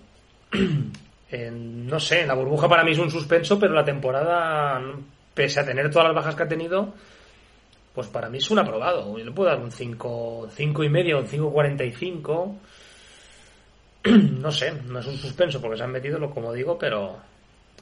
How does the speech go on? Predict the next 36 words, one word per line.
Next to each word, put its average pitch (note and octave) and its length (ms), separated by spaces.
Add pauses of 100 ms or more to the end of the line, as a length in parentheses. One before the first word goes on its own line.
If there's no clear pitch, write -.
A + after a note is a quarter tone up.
(160)
pero A2 160
tampoco G#2+ 300
podemos C3 240
pedir A2+ 180
mucho A2 240
más. B2+ 260
Estos A#2+ 300
Nets A#2 480 (380)
han B2+ 160
estado C#3 240
la C3+ 40
temporada B2+ 460
pensando C#3+ 600
en, C#3 760
pues A2+ 160
han, B2+ 140
han C3+ 280
estado C#3 240
haciendo D3 200
el D3+ 60
cuento D#3 180
de D3 80
la C#3+ 80
lechera C#3 320
con E3 140
lo D#3 120
que C#3 140
van C3 160
a C#3 60
ganar C#3+ 320
el D#3 60
año D#3 180
que B2+ 80
viene. E3 340 (1200)
O - 20
sea, A2+ 520